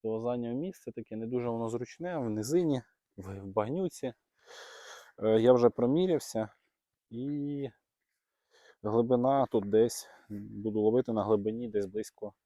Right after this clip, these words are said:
п'яти з половиною, шести метрів. Дистанція при тому, ну, метрів, там, шістнадцять.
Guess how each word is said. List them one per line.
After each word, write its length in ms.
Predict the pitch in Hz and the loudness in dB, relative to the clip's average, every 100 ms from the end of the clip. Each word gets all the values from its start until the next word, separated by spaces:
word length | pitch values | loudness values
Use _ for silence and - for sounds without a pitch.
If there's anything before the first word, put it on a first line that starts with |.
| _ _ _ _ _ _ _ - | _ _ _ _ _ _ _ -6
п'яти 360 | 110 - 131 | -6 2 2
з 80 | 123 | 2
половиною, 680 | - 110 113 110 113 104 98 - | 4 6 8 6 2 -2 -6 -12
шести 360 | - - - 113 | -20 -16 -6 -4
метрів. 540 | 101 95 87 - 92 95 _ _ _ _ _ _ _ - | -2 -4 -6 -8 -8 -10 _ _ _ _ _ _ _ -10
Дистанція 720 | 107 - - 127 120 - 107 | -8 -4 0 0 -2 -8 -8
при 180 | 113 104 | -8 -2
тому, 320 | 120 113 107 | -2 -2 -6
ну, 100 | 117 | -8
метрів, 440 | 110 107 104 98 _ | -8 -8 -8 -10 _
там, 220 | - 92 95 _ _ _ _ - | -20 -20 _ _ _ _ _ -18
шістнадцять. 560 | 107 - 95 90 _ | -16 -12 -14 -14 _